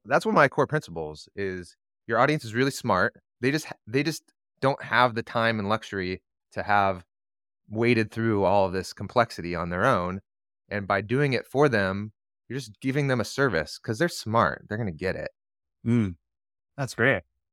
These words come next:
Speaker 2: Oh, I really like that. Your audience is smart.
Speaker 1: Your audience is smart. Most of 'em. I mean, there's a couple duds in there, I'm
Speaker 2: Yeah,
Speaker 1: sure,
Speaker 2: yeah.
Speaker 1: but
Speaker 2: <laughs> Uh, John,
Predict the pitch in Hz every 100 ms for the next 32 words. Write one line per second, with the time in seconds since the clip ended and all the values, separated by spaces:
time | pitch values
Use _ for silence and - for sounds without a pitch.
0 | _ _ _ 156 135 147 143 143 - 82
1 | 113 123 127 123 110 _ 117 110 - 92
2 | 85 82 _ _ _ _ - - 107 135
3 | - - - 80 - _ _ _ - 190
4 | - 87 76 78 82 123 98 85 - -
5 | 76 71 80 82 78 76 113 110 95 95
6 | - _ _ - - - _ _ _ _
7 | _ _ - 170 170 - _ 170 131 202
8 | 185 151